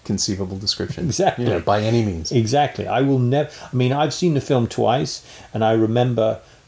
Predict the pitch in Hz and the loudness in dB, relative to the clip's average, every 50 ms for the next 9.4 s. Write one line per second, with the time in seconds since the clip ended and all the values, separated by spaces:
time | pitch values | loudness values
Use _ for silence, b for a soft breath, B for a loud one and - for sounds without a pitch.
0 | - 156 120 107 117 117 127 147 160 160 - - - - 151 139 123 - - - | -6 -6 -2 0 2 2 2 2 2 0 -2 -6 -4 -2 -2 -2 -2 -4 -6 -6
1 | - 104 98 101 101 104 - - - - 127 117 101 87 87 90 95 - - 104 | -6 -4 -2 0 0 0 -2 -2 -2 0 2 2 2 2 0 -4 -6 -2 0 0
2 | 101 - 110 107 104 101 117 123 117 - - 117 113 104 101 - - - - - | 2 2 2 2 2 2 2 2 2 0 0 0 0 0 0 -2 -8 -14 -20 -20
3 | - - - - - - - - _ _ _ _ - - - - - 131 - - | -20 -20 -20 -20 -20 -20 -20 -20 _ _ _ _ -20 -14 -2 0 2 2 2 4
4 | - 185 190 - - 131 117 110 107 107 107 107 120 139 170 175 147 110 95 85 | 4 4 4 4 4 4 4 4 4 2 2 2 2 0 0 0 0 0 0 -2
5 | 90 101 98 92 95 95 92 101 98 - - 104 95 90 90 87 87 80 78 78 | -2 0 0 0 0 0 -2 -6 -8 -6 -2 0 0 0 0 -2 -4 -4 -6 -8
6 | 76 - - - - 104 107 110 110 107 101 - - - - - - - - - | -10 -12 -16 -14 -8 -6 -4 -4 -4 -4 -8 -10 -16 -20 -20 -20 -20 -20 -10 0
7 | - 151 202 240 233 - 104 101 104 - - 104 101 95 92 92 90 85 85 92 | 2 2 2 2 0 -2 -2 -2 -2 -2 -2 -2 0 0 0 -2 -4 -4 -6 -10
8 | - - - - - 131 147 156 143 123 - - - - - 170 220 285 285 - | -14 -18 -14 -4 -2 0 0 0 0 -4 -6 -10 -20 -12 -6 -4 -4 -4 -4 -8
9 | - - - - - - - | -10 -6 -4 -4 -4 -6 -8